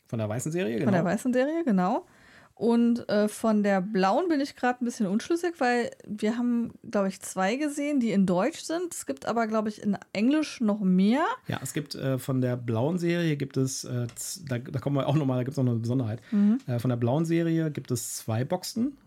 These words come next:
Speaker 1: Das Hadal-Projekt und, äh, das zweite ist Midsummer Night's Dream oder der Midsommernachtstraum. Ähm, heißt, glaub ich, Midsommernachtstraum, müssen wir gleich nachgucken. Das ist die zweite Box auf jeden Fall. Die haben wir
Speaker 2: Ja.
Speaker 1: noch nicht, noch nicht gespielt.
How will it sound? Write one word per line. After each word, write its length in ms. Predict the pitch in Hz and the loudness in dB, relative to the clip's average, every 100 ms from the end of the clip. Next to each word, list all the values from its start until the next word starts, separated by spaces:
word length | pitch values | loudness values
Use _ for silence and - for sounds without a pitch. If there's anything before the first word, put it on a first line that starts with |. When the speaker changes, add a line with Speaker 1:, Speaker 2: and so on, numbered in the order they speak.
| - | -18
Speaker 1:
Das 280 | 143 - - | -10 -6 -4
Hadal-Projekt 840 | 117 117 160 - 170 185 202 - | -4 -2 -2 -2 -2 -2 -4 -8
und, 400 | - 143 143 139 | -4 -2 0 -2
äh, 160 | 127 123 | -2 -2
das 160 | 117 | -4
zweite 320 | - 127 135 | -4 -4 -2
ist 240 | 127 120 127 | -2 -2 -2
Midsummer 420 | 135 139 170 175 | -2 -2 -4 -2
Night's 300 | 170 170 - | -2 -4 -8
Dream 320 | - 175 220 208 | -4 0 0 0
oder 160 | 123 117 | -2 -4
der 260 | 120 117 | -4 -2
Midsommernachtstraum. 800 | 113 139 160 160 156 - - 202 - _ - - - - _ _ - | 0 0 -4 -4 -6 -8 -4 -2 -4 _ -20 -20 -20 -20 _ _ -4
Ähm, 500 | 127 123 123 123 - _ _ _ - | -2 2 2 2 -2 _ _ _ -6
heißt, 160 | 127 | -6
glaub 120 | - 117 | -4 -4
ich, 100 | 117 | -2
Midsommernachtstraum, 600 | 117 113 110 107 - 113 | -2 -2 -2 -6 -6 -4
müssen 180 | 113 107 | -4 -4
wir 80 | 110 | -6
gleich 160 | 104 | -6
nachgucken. 340 | - 110 120 110 | -6 -8 -6 -6
Das 100 | 107 | -6
ist 60 | |
die 40 | 110 | -6
zweite 260 | - 113 | -6 -6
Box 220 | 110 104 120 | -6 -8 -8
auf 80 | 113 | -6
jeden 100 | 113 | -4
Fall. 100 | 110 | -2
Die 80 | |
haben 60 | 123 | 2
wir 60 | 135 | 2
Speaker 2:
Ja. 40 | |
Speaker 1:
noch 120 | 202 - | 2 -2
nicht, 100 | - | -4
noch 80 | 117 | -2
nicht 140 | 113 | -2
gespielt. 340 | 117 - 110 | -6 -8 -10